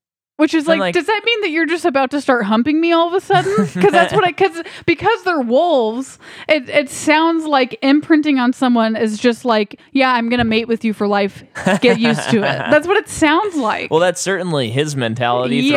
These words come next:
Speaker 2: throughout the entire
Speaker 1: which is
Speaker 2: movie.
Speaker 1: really lame. And obviously she has made her decision. She does not wanna be with him. Uh, and throughout the movie, he manipulates her and I would argue sexually assaults her.
Speaker 2: Yeah,
Speaker 1: By,
Speaker 2: like,
Speaker 1: by
Speaker 2: verbally,
Speaker 1: three
Speaker 2: yeah.
Speaker 1: quarters of the way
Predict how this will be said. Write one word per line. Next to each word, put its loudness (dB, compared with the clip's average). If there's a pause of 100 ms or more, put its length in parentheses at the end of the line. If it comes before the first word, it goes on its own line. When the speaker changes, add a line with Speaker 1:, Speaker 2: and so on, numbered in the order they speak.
(160)
Speaker 2:
throughout -6
the -2
entire -2
Speaker 1:
which 0
is -2
Speaker 2:
movie. -8
Speaker 1:
really -4
lame. -2 (180)
And -4
obviously -2
she -2
has -2
made 0
her 0
decision. -2
She -8
does -4
not -2
wanna 0
be -6
with -6
him. -6 (540)
Uh, -4
and -4
throughout 0
the 0
movie, -2
he -2
manipulates 0
her 0
and -4
I 0
would 2
argue -2
sexually -2
assaults -4
her. -6 (640)
Speaker 2:
Yeah, -2 (100)
Speaker 1:
By, 2
Speaker 2:
like, 2
Speaker 1:
by 2
Speaker 2:
verbally, -2
Speaker 1:
three 2
Speaker 2:
yeah. -2
Speaker 1:
quarters 2
of -4
the 0
way -4